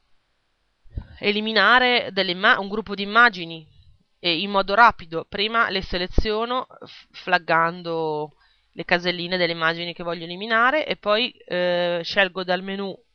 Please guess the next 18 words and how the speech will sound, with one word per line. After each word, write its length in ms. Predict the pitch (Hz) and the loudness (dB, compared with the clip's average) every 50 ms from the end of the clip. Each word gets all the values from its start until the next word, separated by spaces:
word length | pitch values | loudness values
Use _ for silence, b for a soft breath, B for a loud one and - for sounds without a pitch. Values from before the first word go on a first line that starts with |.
| _ | _
cancella 460 | _ - 170 170 170 - 175 170 165 | _ -8 -8 -8 -4 -2 -2 0 0
immagini 760 | 175 208 226 233 220 202 190 190 190 214 220 233 262 285 - _ _ _ _ _ _ _ _ _ _ _ _ _ _ _ _ _ _ _ _ _ _ _ _ _ _ - | -2 -4 -2 2 2 4 4 2 0 -6 -8 -8 -8 -10 -10 _ _ _ _ _ _ _ _ _ _ _ _ _ _ _ _ _ _ _ _ _ _ _ _ _ _ -8
e 120 | - 175 | -6 -2
poi 240 | - 208 208 214 - _ _ - | 0 2 0 0 0 _ _ -6
premo 320 | - 175 170 175 185 185 | -2 -2 -2 -2 -2 -8
su 160 | - - 190 | -8 0 6
applica. 520 | 202 190 165 - - 160 - - 156 147 - _ _ _ _ _ _ _ _ _ _ _ _ _ _ _ _ _ _ _ _ _ _ _ _ _ _ _ _ _ _ _ _ _ _ _ _ _ _ _ _ _ | 6 6 6 4 -4 -18 -14 -12 -14 -14 -14 _ _ _ _ _ _ _ _ _ _ _ _ _ _ _ _ _ _ _ _ _ _ _ _ _ _ _ _ _ _ _ _ _ _ _ _ _ _ _ _ _
Oppure, 840 | 294 - 185 - _ _ - 226 233 226 220 220 220 226 - - - _ _ - - - | _ -14 -14 -14 _ _ -8 -6 -2 0 2 4 4 4 2 0 -8 _ _ -20 -20 -16
eh, 240 | - - - 139 165 | -10 -8 -8 -8 -8
posso 420 | - - 190 190 190 - - 196 190 | -4 -2 -2 -2 -2 -4 -10 -10 -10
spostarle 500 | - - - 190 - - 180 180 185 190 | -10 -10 -14 -12 -2 4 4 4 4 4
in 80 | 185 | -2
un 100 | 185 180 | -2 -2
altro 320 | 180 175 180 - - 175 175 | -2 -2 -2 -2 -4 0 4
album, 460 | 180 214 226 202 170 156 160 165 160 | 6 6 6 4 0 -8 -16 -16 -16
per 160 | - 165 160 | -16 -14 -14
esempio. 600 | 156 160 151 160 156 156 165 - 165 165 165 147 _ _ _ _ _ _ _ _ _ _ _ _ _ _ _ _ _ _ _ _ _ _ _ _ _ _ - - | -12 -10 -8 -8 -8 -10 -10 -10 -10 -10 -12 -12 _ _ _ _ _ _ _ _ _ _ _ _ _ _ _ _ _ _ _ _ _ _ _ _ _ _ -12 -6
Quindi 340 | 202 202 202 214 233 - | -6 -6 -2 0 0 0